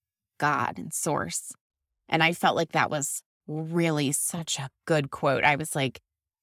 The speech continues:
to me, when you, that was really the crux of, like, the beginning when I felt like I needed to just find,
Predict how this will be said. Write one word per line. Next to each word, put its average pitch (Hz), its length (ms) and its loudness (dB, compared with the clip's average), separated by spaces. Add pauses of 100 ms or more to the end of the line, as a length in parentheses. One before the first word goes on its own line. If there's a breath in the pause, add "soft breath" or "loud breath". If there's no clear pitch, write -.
to 214 120 6
me, 233 420 8 (400)
when 175 160 4
you, 180 120 2 (160)
that 170 260 2
was 170 180 0
really 165 300 2
the 151 120 -4
crux - 460 0
of, 143 180 -2
like, 127 380 0 (800)
the 180 160 6
beginning 147 880 2 (340)
when 151 180 2
I 151 120 2
felt 147 220 4
like 151 240 2
I 214 240 4
needed 175 600 4
to 160 140 -6
just - 240 -6
find, 170 500 0